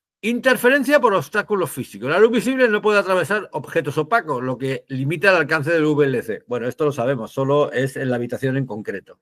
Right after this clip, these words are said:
Se requiere una planificación cuidadosa del espacio para asegurar una cobertura adecuada en entornos complejos. Adaptación de, en condiciones variables. La implementación del V L C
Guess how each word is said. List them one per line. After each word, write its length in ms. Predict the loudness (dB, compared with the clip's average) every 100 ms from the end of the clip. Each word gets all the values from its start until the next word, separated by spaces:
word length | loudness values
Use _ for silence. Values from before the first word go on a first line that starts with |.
| _ _ _ _ 4
Se 140 | 6
requiere 280 | 8 6 6
una 180 | 6 6
planificación 580 | 4 4 0 0 0
cuidadosa 440 | 0 0 2 2 0
del 160 | 0
espacio 360 | 0 -2 -2 -2
para 180 | -2 -2
asegurar 380 | -2 -2 -2 -2
una 180 | -4 0
cobertura 460 | 0 0 0 2
adecuada 440 | 2 0 2 2 2
en 60 |
entornos 400 | -2 -4 -4 -6
complejos. 560 | -6 -2 -2 -4 -12 _ _ _ _ _ _ _ _
Adaptación 640 | 2 2 2 0 2 2 4
de, 60 |
en 140 | 0 0
condiciones 600 | -2 0 -2 0 -2 -2
variables. 460 | -2 0 0 0
La 80 | -6
implementación 480 | -4 -4 -2 -2 2
del 160 | 2 4
V 200 | 4 2
L 140 | 0
C 380 | 0 0 0